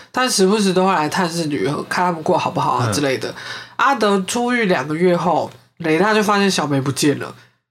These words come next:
Speaker 1: 因为小梅就被罗斯杀掉了嘛。
Speaker 2: 嗯。
Speaker 1: 他就跑来找阿德对峙，说：“哎，我女儿在哪里？”
Speaker 2: 嗯。
Speaker 1: 然后阿德就觉得他很烦，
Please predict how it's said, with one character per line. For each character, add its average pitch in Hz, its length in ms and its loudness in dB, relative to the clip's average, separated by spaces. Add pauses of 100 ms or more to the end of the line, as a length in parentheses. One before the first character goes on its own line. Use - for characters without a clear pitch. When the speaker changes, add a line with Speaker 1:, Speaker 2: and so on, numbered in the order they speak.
(260)
Speaker 1:
因 196 80 2
为 208 80 4
小 175 160 0
梅 139 160 2
就 160 120 0
被 160 360 2 (340)
罗 147 140 2
斯 156 140 0
杀 147 200 0
掉 135 240 2
了 120 60 -6
嘛。 113 200 -8
Speaker 2:
嗯。 107 240 -2 (640)
Speaker 1:
他 226 140 0
就 262 120 2
跑 170 200 0
来 160 100 0
找 156 200 0
阿 175 180 2
德 170 140 0
对 160 260 2
峙， 151 180 -4
说 175 140 0
：“哎， 277 140 2
我 240 180 2
女 190 180 4
儿 175 120 4
在 196 80 4
哪 147 240 0
里？” 131 220 -8
Speaker 2:
嗯。 120 360 -2 (320)
Speaker 1:
然 175 140 0
后 208 260 4 (680)
阿 220 120 2
德 196 160 4
就 202 240 4
觉 175 160 0
得 156 80 4
他 175 80 2
很 156 100 0
烦， 135 360 -6